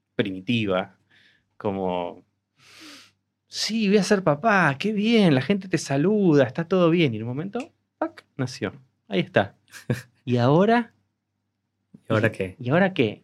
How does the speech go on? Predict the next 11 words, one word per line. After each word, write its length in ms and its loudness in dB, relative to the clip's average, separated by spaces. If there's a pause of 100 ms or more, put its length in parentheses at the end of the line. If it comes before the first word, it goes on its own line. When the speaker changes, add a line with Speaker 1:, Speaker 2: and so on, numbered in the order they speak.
Speaker 1:
Y, 680 -4
y 260 -10
me 120 -6
acuerdo 560 -2
que 60 -4
en 60 -6
ese 180 -12
momento 360 -10
me 80 -6
llevan 360 -4
a, 400 -10